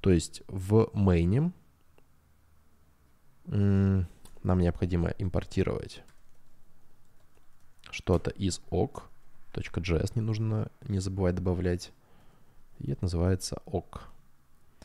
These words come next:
И дальше, перед тем, как мы будем, а, выводить вот эту ссылку, я создам здесь awk path равно await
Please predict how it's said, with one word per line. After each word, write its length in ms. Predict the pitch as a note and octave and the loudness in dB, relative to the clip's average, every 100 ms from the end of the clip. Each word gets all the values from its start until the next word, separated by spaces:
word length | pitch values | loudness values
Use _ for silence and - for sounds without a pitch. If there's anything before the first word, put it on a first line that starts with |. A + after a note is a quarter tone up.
| - - - - - - - - | -20 -20 -20 -20 -20 -20 -20 -10
И 200 | - F2+ | -2 -2
дальше, 760 | E2 A2 E3+ - A#2 F2+ E2+ - - - - | 2 4 4 4 6 6 4 -2 -12 -18 -4
перед 220 | G2 G2 | 0 0
тем, 220 | - F#2 | 4 4
как 120 | E2+ - | 2 0
мы 120 | E2+ | 0
будем, 380 | E2 D#2+ D#2 F2 - - | 2 0 -4 -6 -12 -10
а, 200 | - D#2 | -4 0
выводить 400 | F2+ F2+ E2+ E2+ | 4 4 4 0
вот 100 | - | -6
эту 200 | G2+ F2 | 0 0
ссылку, 520 | - D#3 G3 - D#3+ - - - - - - - - - - - - - - - - - - - - - - - | 2 2 2 2 -2 -2 -16 -20 -20 -20 -20 -20 -20 -20 -20 -20 -20 -20 -20 -20 -20 -20 -20 -20 -20 -20 -16 -8
я 100 | - | -6
создам 360 | F2 F2+ E2+ D#2+ | -2 2 2 2
здесь 220 | D#2 - - | -2 -4 0
awk 300 | F#2+ - - - - - - | 0 0 -10 -10 -12 -12 -2
path 360 | - D#3 - - - - - - - - - - - | 2 2 0 -8 -14 -20 -20 -20 -20 -20 -20 -20 -10
равно 440 | - F2 E2+ E2+ - | -6 -2 -2 -2 -2
await 680 | F2+ F2 A#2+ E3 F#3 - | -4 0 2 2 0 -4